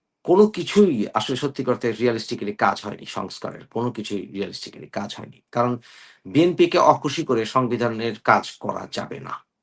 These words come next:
এবং বিএনপি সংবিধানকে ছুঁড়ে ফেলা-, ছেড়ে ফেলার পক্ষে নয়।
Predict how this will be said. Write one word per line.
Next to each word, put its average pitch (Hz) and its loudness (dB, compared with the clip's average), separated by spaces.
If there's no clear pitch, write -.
এবং 117 -2
বিএনপি 117 0
সংবিধানকে 98 -4
ছুঁড়ে 90 -6
ফেলা-, - -8
ছেড়ে 92 -6
ফেলার - -6
পক্ষে - -16
নয়। 104 -10